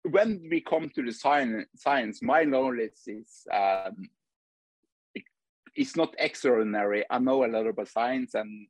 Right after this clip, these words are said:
use of different sci-, uh, equipment to try to do it right. But, uh,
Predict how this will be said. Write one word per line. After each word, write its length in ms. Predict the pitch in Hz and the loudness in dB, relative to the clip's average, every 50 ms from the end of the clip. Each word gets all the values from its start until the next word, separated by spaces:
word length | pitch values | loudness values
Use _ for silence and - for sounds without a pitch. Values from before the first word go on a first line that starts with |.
| _ _ | _ _
use 220 | 104 117 120 - - | -4 -4 -2 -2 -4
of 100 | 104 - _ _ _ - | -6 -6 _ _ _ -2
different 380 | 117 113 - - 110 101 - | -2 -2 -2 -4 -6 -6 -6
sci-, 180 | - - 104 - - - 107 | -2 -2 -2 0 0 0 0
uh, 160 | 104 104 101 - - | 0 0 0 -2 -6
equipment 600 | - - - - 120 113 - _ - 117 107 - _ - - | -14 -6 0 2 2 2 0 _ -4 -4 -4 -4 _ -4 -4
to 120 | 98 87 - - | -4 -4 -6 -4
try 260 | - 117 107 107 104 | 2 4 4 4 4
to 180 | - - _ 98 92 | 2 -2 _ -8 -4
do 100 | 98 98 | -2 -2
it 100 | 90 - - | -2 0 0
right. 260 | 107 113 120 127 123 - - | 2 4 4 2 2 0 -2
But, 160 | 117 98 - 123 | -2 0 2 2
uh, 120 | 110 | 2